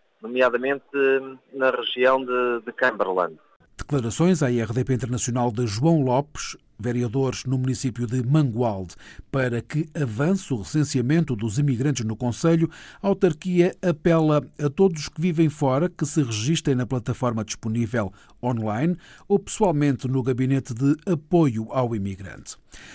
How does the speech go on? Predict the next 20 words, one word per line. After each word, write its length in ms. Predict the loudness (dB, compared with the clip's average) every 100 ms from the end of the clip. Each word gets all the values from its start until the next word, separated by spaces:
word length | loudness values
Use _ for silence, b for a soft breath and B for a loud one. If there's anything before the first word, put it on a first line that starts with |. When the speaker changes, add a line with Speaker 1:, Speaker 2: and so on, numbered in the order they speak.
| B B
Speaker 2:
O 100 | 4
número 240 | 6 4
de 60 | 0
portugueses 440 | 0 0 4 2
no 100 | 2
Panamá 480 | 2 2 4 2 0 -4 -4
aumentou 640 | 0 2 2 4 2 2 -6 _ -6 0
e 80 |
muito 400 | 2 2 2 -2
com 160 | -4 -2
a 60 | -2
entrada 400 | -2 -2 -2 -4
de 100 | -8
pessoas 680 | -8 0 2 2 0 -6 -8
a 80 | -4
fugirem 500 | -2 0 0 0 -2
da 160 | -4
crise 380 | 0 4 4 2 -4
na 80 |
Venezuela. 680 | -4 -6 0 4 6 4